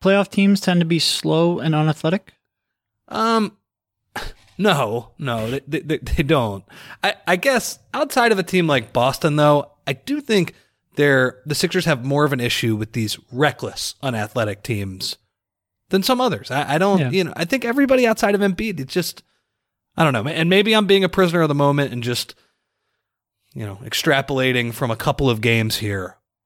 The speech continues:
Speaker 1: And, I mean, it's not like the Sixers did everything wrong offensively.
Speaker 2: No.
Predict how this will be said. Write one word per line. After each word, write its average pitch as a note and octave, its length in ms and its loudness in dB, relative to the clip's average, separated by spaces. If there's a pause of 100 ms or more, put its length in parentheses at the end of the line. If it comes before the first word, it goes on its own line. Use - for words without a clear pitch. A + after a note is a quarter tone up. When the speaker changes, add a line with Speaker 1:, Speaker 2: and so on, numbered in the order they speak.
(460)
Speaker 1:
And, D4+ 160 -4
I D4+ 120 0
mean, C4+ 180 2
it's C4 160 0
not D#4+ 80 2
like D4 100 0
the A3+ 60 0
Sixers - 320 -2
did E3 180 0 (140)
everything F3 520 -2
wrong B2+ 360 -6
offensively. C#3+ 480 -2
Speaker 2:
No. G#4 160 6